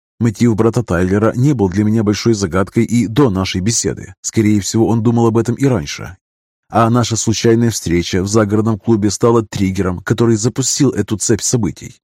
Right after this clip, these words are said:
И, возможно, ничего этого не было бы, если бы Кларк не притащил меня в город. Впрочем, скорее всего, я обманываю сама себя. Это непременно бы произошло, может быть, чуть позже и при других обстоятельствах.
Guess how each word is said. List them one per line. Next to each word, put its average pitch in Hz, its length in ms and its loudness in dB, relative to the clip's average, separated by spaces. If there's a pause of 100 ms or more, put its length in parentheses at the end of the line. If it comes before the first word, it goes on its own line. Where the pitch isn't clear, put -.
(200)
И, 110 120 2
возможно, 104 480 0
ничего 110 500 0
этого 110 360 0
не 123 220 0
было 95 220 0
бы, 62 180 -12
если 113 360 -2
бы 110 100 0
Кларк 117 340 0
не 120 120 0
притащил 123 520 0
меня 95 220 0
в 107 60 -4
город. 104 320 -2 (320)
Впрочем, 107 500 0
скорее 110 380 2
всего, 110 420 2
я 113 160 2
обманываю 104 500 0
сама 107 280 0
себя. 90 380 -2 (200)
Это 113 260 0
непременно 113 600 0
бы 120 100 0
произошло, 113 880 0
может 117 260 0
быть, 110 140 0
чуть - 340 -4
позже 95 440 0
и 117 120 0
при 117 140 2
других 113 420 0
обстоятельствах. 95 880 -2